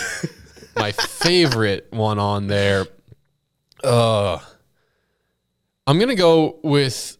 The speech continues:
Speaker 2: a weird one 'cause it's gonna sound like I'm picking two, but really, I'm picking Michigan over ten and a half.
Speaker 1: Okay.
Speaker 2: Now, it's not the safest,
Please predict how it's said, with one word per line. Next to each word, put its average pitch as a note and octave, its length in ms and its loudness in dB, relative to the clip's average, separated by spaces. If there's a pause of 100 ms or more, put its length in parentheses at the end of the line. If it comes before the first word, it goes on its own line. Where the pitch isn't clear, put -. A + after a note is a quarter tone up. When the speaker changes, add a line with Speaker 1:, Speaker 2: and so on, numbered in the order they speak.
(120)
Speaker 2:
a C#3 60 2
weird C3+ 280 0
one C#3+ 220 2
'cause A#2 180 -4
it's A#2 120 -8
gonna E3 160 0
sound B2 220 -2
like A#2 100 -4
I'm G#2 80 -6
picking G2 300 -6
two, A2 400 -4 (160)
but F#2+ 160 -2
really, B2 560 0 (460)
I'm C#3+ 260 0 (220)
picking C3+ 380 -2
Michigan G#2 400 -8
over F2 220 -14
ten F2 200 -10
and E2+ 100 -12
a F2 40 -8
half. - 420 -20 (1300)
Speaker 1:
Okay. A3+ 280 0 (600)
Speaker 2:
Now, A#2 500 0 (380)
it's C#3 160 -4
not D3+ 180 0
the D#3+ 80 -4
safest, - 920 -6